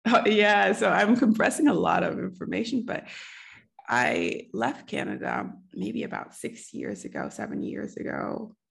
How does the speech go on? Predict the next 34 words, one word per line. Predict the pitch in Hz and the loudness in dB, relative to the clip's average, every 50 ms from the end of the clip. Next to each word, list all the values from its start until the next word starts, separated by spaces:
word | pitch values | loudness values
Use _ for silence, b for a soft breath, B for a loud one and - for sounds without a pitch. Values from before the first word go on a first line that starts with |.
| _ _ _ _ _ _ | _ _ _ _ _ _
eight | - 185 208 - - | -2 -2 -2 -2 -2
years | - - 175 - - | -2 -2 -2 -2 -4
ago. | - 120 | -2 2
I'm | - 196 214 240 240 | 4 4 4 6 6
not | 233 220 202 | 6 6 6
even | 196 185 185 196 | 6 4 2 2
sure | 202 - - 220 214 196 | 2 4 4 6 6 6
anymore | 190 185 196 190 190 180 185 185 | 6 4 2 0 0 0 0 0
these | 185 185 202 190 | 0 0 -2 -2
days. | 185 - 196 185 190 226 220 - - _ _ | -2 -2 0 0 0 -2 -4 -8 -16 _ _
<laughs> | - - B B B 587 523 B B - | -10 -8 B B B 0 -2 B B -4
And, | - 214 202 202 185 185 196 | -2 0 0 0 0 -2 -2
um, | 202 202 185 185 190 190 202 - - - - - | -2 -2 -2 -2 -2 -4 -4 -6 -8 -12 -14 -10
and | - 185 180 180 180 180 - - | -6 -4 -2 -2 -4 -4 -6 -8
between | - 190 190 185 - 202 208 233 | -10 -10 -10 -8 -8 -6 -4 -4
the | 233 233 | -4 -6
time | 233 190 190 202 202 | -6 -6 -6 -6 -4
I | 190 190 | -6 -6
spent, | 185 - - 185 180 185 185 | -6 -6 -6 -6 -6 -4 -6
like, | - - - - | -8 -10 -10 -10
four | - - - 196 | -8 -6 -6 -2
months | 190 185 180 208 - - | 0 0 0 0 -2 -4
in | 180 180 | -6 -8
Central | 185 - - - 185 - - - 95 - | -6 -8 -8 -8 -8 -8 -8 -8 -6 -6
America, | - - 185 190 - 233 233 - 269 294 330 349 B B B B B B - | -6 -4 -4 -4 -6 -8 -8 -8 -6 -6 -6 -6 B B B B B B -4
and | 156 160 170 | -2 -2 -2
then | 160 156 | -2 -2
I | 156 151 | -2 -2
went | 147 156 151 175 | -4 -4 -6 -8
to | - - | -8 -10
Europe | 156 - 170 180 185 196 185 - | -8 -4 -2 -2 -2 -2 -4 -6
for | - 190 - | -6 -6 -6
two | - - - 202 185 | -6 -6 -4 -4 -2
months, | 190 196 220 185 185 - | 0 0 0 -2 -2 -4